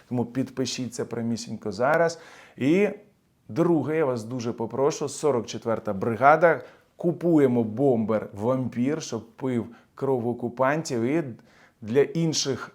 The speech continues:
вампірів, які теж є в строю, щоб вони працювали двадцять чотири на сім,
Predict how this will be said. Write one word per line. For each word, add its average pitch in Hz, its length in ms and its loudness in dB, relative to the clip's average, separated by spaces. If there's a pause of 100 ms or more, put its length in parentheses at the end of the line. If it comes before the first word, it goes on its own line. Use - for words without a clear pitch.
вампірів, 127 600 0
які 117 280 -2
теж 120 340 -2
є 113 160 -2
в 107 60 -6
строю, 131 300 -4
щоб 127 160 -6
вони 123 220 -4
працювали 117 540 -2
двадцять 107 460 -4
чотири 107 380 -8
на 104 120 -4
сім, - 260 -8